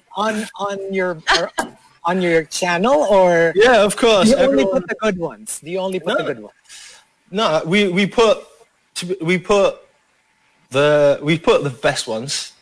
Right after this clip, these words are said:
Speaker 2: <laughs> but, like,
Speaker 1: <laughs>
Speaker 2: everyone's a, like, everyone that you've seen, everyone that sang has pretty much been uploaded. Like, I don't mind.
Speaker 1: Oh.
Speaker 2: Like, it's, it's a show for everyone.
Speaker 1: Oh,
Speaker 2: Like,
Speaker 1: wow. Okay.
Speaker 2: I mean, like, yeah,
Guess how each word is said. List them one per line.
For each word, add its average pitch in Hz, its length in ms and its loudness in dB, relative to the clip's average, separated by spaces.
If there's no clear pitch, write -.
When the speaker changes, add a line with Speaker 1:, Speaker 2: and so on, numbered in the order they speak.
Speaker 2:
<laughs> 185 640 0
but, 196 500 2
like, 165 300 2
Speaker 1:
<laughs> - 100 -10
Speaker 2:
everyone's 208 400 2
a, 196 60 4
like, 175 220 2
everyone 233 280 0
that 170 200 0
you've 160 160 -4
seen, 151 440 0
everyone 208 260 2
that 190 160 0
sang 139 320 -2
has 139 160 -6
pretty 160 200 -2
much 147 200 0
been 156 100 0
uploaded. 135 640 2
Like, 120 300 -2
I 151 80 4
don't 165 160 2
mind. 175 260 4
Speaker 1:
Oh. 403 60 6
Speaker 2:
Like, 440 180 4
it's, 151 120 -4
it's - 340 -6
a - 40 2
show 208 240 2
for 165 100 -2
everyone. 135 520 2
Speaker 1:
Oh, 403 60 2
Speaker 2:
Like, 415 240 4
Speaker 1:
wow. 196 280 0
Okay. 339 360 -2
Speaker 2:
I 147 40 -4
mean, 160 380 -4
like, 143 300 0
yeah, 147 300 0